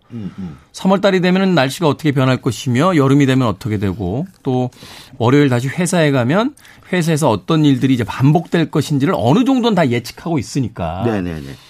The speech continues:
Speaker 2: 이것을 단지 지겹다라고 생각하는 게 아니라 우리가
Speaker 1: 네.
Speaker 2: 예측할 수 있으니
Speaker 1: 음, 음.
Speaker 2: 거기서 매일매일 조금씩 더 앞으로 나아갈 수 있지 않겠느냐.
Speaker 1: 그렇죠.
Speaker 2: 아.
Speaker 1: 그렇죠. 그 우리가 뭐 농경사회에서도 그렇지 않습니까?
Speaker 2: 음.
Speaker 1: 그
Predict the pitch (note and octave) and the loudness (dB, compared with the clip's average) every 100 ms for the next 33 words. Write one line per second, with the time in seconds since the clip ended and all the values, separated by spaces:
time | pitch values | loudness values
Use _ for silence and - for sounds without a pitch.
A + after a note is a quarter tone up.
0 | - - _ _ C#3+ F3 G3 E3 D3 F3 | -20 -20 _ _ -2 0 0 0 0 -2
1 | F3 - C3+ D3+ A3+ - A#3 G#3 G3 F#3 | -4 -6 -2 0 -2 0 0 2 0 0
2 | F3+ - E3 E3 G#2 A2+ G2 F#2+ E3+ C#3+ | -2 -4 -4 -2 -2 -2 -2 -4 -6 -4
3 | A#2+ F3+ A#2+ E3 - - D4 - B3 A3+ | -2 0 2 2 0 -4 -4 -4 -4 -4
4 | - A#3+ D#3 - - D#3+ G#3 G#2 D#2+ - | -4 -2 -2 -2 -2 0 2 2 -2 -8
5 | G#2+ F#2+ F2 - E3+ G3+ A#3+ A3 B3 F#3+ | -6 -6 -10 -4 0 2 2 2 2 2
6 | C#3 F3+ A3+ G#3+ A3+ G#3+ - B2+ A3 B3 | 4 4 4 4 2 0 -2 0 2 2
7 | - C4 - A#3 - A#3 - - A3 G#3+ | 0 -4 -2 0 0 -2 -6 -6 -2 -2
8 | C#3 D3+ E3 D#3+ F3 C#3 G3 A#2 D#3 D3+ | 0 0 0 -2 -4 -6 -8 -6 -2 0
9 | B2 D3 F2+ - A2+ - D2 - _ _ | 0 0 -2 -2 -2 -4 -10 -16 _ _
10 | - F2 E2 E2 D2 C#2+ D2 - - - | -12 -10 -8 -8 -10 -12 -14 -16 -18 -18
11 | - F#2+ F#2 - - - _ _ _ - | -10 -4 -4 -6 -14 -16 _ _ _ -20
12 | - - _ _ _ _ - B3+ A3+ B3 | -20 -20 _ _ _ _ 0 2 2 0
13 | F#3+ D3 D#3 D3 G#3 A#3+ A#3 A3 G#3 A#3+ | 0 0 -2 0 2 4 4 4 2 -4
14 | D#3+ F3+ - D3 - C#3 C3+ D#2+ - B2+ | -2 -4 -2 -4 0 0 0 -2 -6 -4
15 | A#2+ G#2 F2 | -4 -4 -8